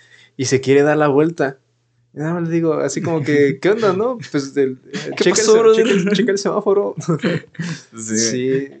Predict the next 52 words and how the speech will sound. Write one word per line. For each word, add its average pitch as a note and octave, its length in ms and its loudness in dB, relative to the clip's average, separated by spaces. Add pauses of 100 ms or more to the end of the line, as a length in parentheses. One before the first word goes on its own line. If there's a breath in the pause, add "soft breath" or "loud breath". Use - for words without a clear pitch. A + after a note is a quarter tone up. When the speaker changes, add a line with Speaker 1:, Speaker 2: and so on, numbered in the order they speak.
(420)
Speaker 1:
Y, C#3+ 460 2 (140)
y C#3+ 80 2
eso D#3+ 180 -2
sí, D#3+ 300 -4 (100)
pues, B2 200 -8 (220)
no C#3+ 140 -10
sé, C3+ 200 -8 (160)
creo D3+ 180 -4
que D#3+ 80 -4
es E3 220 -10 (500 loud breath)
a-, - 280 -10
algo C3 280 2
de A#2+ 320 0
lo A#2 120 -8
mucho B2+ 360 -4
que B2 80 -8
extraño A#2+ 500 -6
de, A2 400 -6 (320)
de B2+ 80 -6
lo, A#2+ 120 -4
o B2+ 100 2
lo, A#2+ 280 4
de A#2+ 60 0
lo A#2 120 -2
que A#2 180 -2
aprendí A#2+ 340 -4
a B2+ 80 2
ver B2+ 300 0
en B2 140 -10
Londres, B2+ 420 -8
Speaker 2:
Ah, A#2+ 420 2
pinche A#2 160 2
Speaker 1:
que C3+ 160 4
Speaker 2:
whitexican. G#2+ 760 -2
Allá B2 220 2
en F3+ 60 0
Londres E3+ 300 -2
no D#3+ 100 -10
pasaba C3+ 340 -4
esto. - 320 -10
Speaker 1:
No, F3+ 340 2
es E3 160 0
que F#3+ 120 2
ahí F3+ 120 2
está, F#3 460 -4
tal D#3+ 160 0
vez F3 120 0
no F#3 60 -2
en F3 60 -4
toda F3+ 140 -2
la D#3+ 60 0
ciudad, C3+ 280 -4